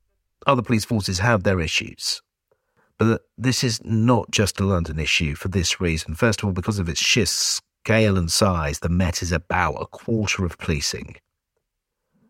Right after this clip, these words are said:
Second, it has national responsibilities, mainly for counter-terrorism. That would be the key one people know. Thirdly, chiefs around the country are finding that their trust and confidence is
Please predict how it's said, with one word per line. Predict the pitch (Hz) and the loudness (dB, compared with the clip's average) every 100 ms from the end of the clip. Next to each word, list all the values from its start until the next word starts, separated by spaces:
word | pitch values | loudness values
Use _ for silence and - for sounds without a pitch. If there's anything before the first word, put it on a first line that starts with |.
| _ _ | _ _
Second, | - - 104 - 98 90 | -6 0 0 2 2 0
it | - - | -2 -2
has | 98 85 | -2 0
national | 101 92 - 85 | 0 0 -2 -2
responsibilities, | - 90 82 92 90 90 85 87 - _ _ - | -2 -2 -2 0 0 0 -2 -4 -14 _ _ -6
mainly | 90 80 80 | -4 -2 -2
for | - | -4
counter-terrorism. | - 90 82 - - 101 101 95 | -4 -4 -4 -4 0 0 0 0
That | 80 | -2
would | |
be | 82 | -4
the | 78 | -8
key | - - 90 | -4 0 0
one | 82 85 | 0 -2
people | 87 - 87 | -4 -2 -2
know. | 87 85 85 85 _ _ _ - | 0 0 -2 -6 _ _ _ -16
Thirdly, | - - 120 117 92 87 82 - _ _ _ _ | -4 0 2 2 2 2 0 -6 _ _ _ _
chiefs | - 135 110 - | -2 2 2 2
around | 104 104 98 | 2 2 2
the | 87 | 0
country | - 98 87 - 82 78 - | 0 -2 0 -2 -4 -4 -8
are | 87 82 | -8 -6
finding | - 98 80 76 76 73 | -2 0 0 -2 -4 -4
that | 73 - 78 | -6 -8 -4
their | 87 98 92 80 78 | 2 4 4 2 0
trust | 73 87 80 - | -2 -2 -2 -4
and | 78 | -4
confidence | 92 - 78 76 - - | -4 -6 -6 -6 -6 -6
is | 78 76 | -4 -6